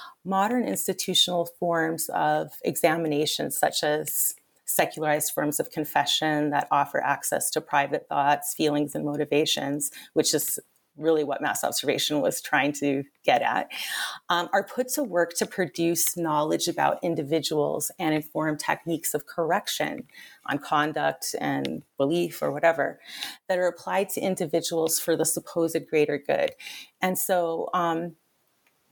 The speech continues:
I can, so following Foucault here, I, I identify the form of care that mass observations, intelligence work, and their policy recommendations,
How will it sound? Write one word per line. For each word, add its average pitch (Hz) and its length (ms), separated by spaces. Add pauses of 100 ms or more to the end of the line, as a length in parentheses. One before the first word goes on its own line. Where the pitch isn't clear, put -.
(880)
I 190 140
can, 214 200
so 208 540
following 220 460
Foucault 170 400
here, 160 500
I, 160 460 (100)
I 170 120
identify 185 560
the 180 100
form 170 260
of 156 80
care 156 240
that 165 140
mass 151 240
observations, 156 680
intelligence 170 720
work, 156 260
and 151 220
their 147 100
policy 175 460
recommendations, 156 1200